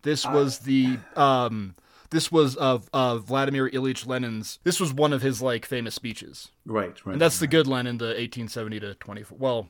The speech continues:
Speaker 1: you know, not good, but you know.
Speaker 2: Y-, yeah, yeah. I,
Speaker 1: Yeah. <laughs>
Speaker 2: I, I don't think I'm only biased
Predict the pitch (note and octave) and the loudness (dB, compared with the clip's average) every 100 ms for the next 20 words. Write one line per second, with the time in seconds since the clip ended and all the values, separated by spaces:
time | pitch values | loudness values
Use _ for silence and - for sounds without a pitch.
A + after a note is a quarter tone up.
0 | _ G#2+ A2 A2 A2+ A2 A2+ C3 - - | _ -16 -14 -16 -14 -16 -16 -18 -18 -16
1 | - _ - - - F#3 F#3 G3 F3+ F#2 | -18 _ -20 -20 -10 -8 -6 -4 -2 -2
2 | E2+ - - C#3 G2 F#2 - C3+ D3 - | -6 -14 -10 -6 -6 -6 -10 -4 -2 0
3 | D3+ D#3 - E3+ C#3 - D3 - - _ | -2 -4 -2 -2 -2 2 0 0 -16 _
4 | - - - - _ _ _ _ _ _ | -20 -20 -20 -20 _ _ _ _ _ _
5 | - - _ - F3+ F#3 - D#3 D#3+ D#3 | -20 -20 _ -4 -2 -2 -4 0 0 2
6 | E3 E3+ D3 - D3 B2+ - - B2+ A#2 | 2 2 -2 -2 0 0 -4 -10 -4 -2
7 | A2 G#2 G2+ _ _ _ _ _ _ _ | 0 0 -2 _ _ _ _ _ _ _
8 | _ _ _ - - _ _ E3+ D#3+ D#3+ | _ _ _ -20 -20 _ _ -4 0 0
9 | D#3 D3 B2+ A#2 A#2 - - - - _ | 4 4 4 0 -6 -10 -20 -20 -20 _
10 | G3 E3 _ G3 - _ - - - - | -20 _ _ -20 -20 _ -20 -20 -20 -18
11 | - - D3 C#3 - - - C3+ A#2 A2 | -18 -6 -4 -4 -10 -20 -2 2 2 2
12 | G#2 - - - | 0 -2 -12 -16